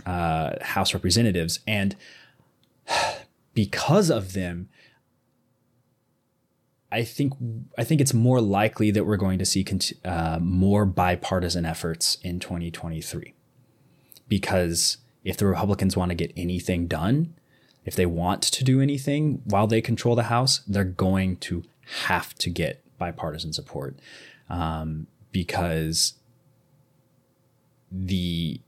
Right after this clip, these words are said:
I think what we're gonna see is any bill that they propose that Marjorie Taylor Greene and her, uh, her bloc, uh, sign on to is going to be too extreme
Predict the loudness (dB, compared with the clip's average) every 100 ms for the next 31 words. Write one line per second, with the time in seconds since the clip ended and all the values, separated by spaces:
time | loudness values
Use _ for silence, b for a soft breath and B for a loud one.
0 | _ _ _ _ -6 -2 0 0 0 0
1 | 2 2 2 2 2 0 2 2 4 2
2 | 2 2 0 -2 -2 -2 0 -2 -2 -4
3 | -4 -8 B B -2 0 0 0 0 0
4 | 0 0 0 -2 -4 -6 -4 -2 0 0
5 | -4 _ _ _ -2 0 2 0 0 -2
6 | -4 -2 0 2 2 0 -2 -10 -18 -20
7 | _ b b b -4 -2 0 2 4 4
8 | 4 2 2 2 0 -2 0 2 2 0
9 | 0 2 2 2 0 2 2 0